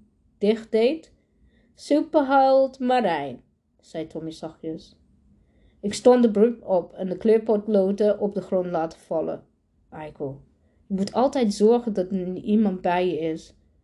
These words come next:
Maar mijn ogen schoot heen en weer. Tommy had een goede plek uitgekozen. Het raam keek uit,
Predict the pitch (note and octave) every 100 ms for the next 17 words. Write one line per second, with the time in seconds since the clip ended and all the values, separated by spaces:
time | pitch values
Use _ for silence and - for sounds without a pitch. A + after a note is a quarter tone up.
0 | _ _ _ F#3 F#3 G3 - A#3+ A#3+ G#3
1 | A3 G3+ G#3+ A3 G#3+ F#3 F3+ E3 D#3 -
2 | A#3 A3 G3+ A#3 G3+ F#3 F#3 - G#3+ F#3+
3 | F#3+ G3 F#3 F#3+ E3+ - F#3+ F3 E3+ F3
4 | F3 - _ _ _ _ - G3 G#3+ A3+
5 | A#3 A#3 F#3+ - G3+ G3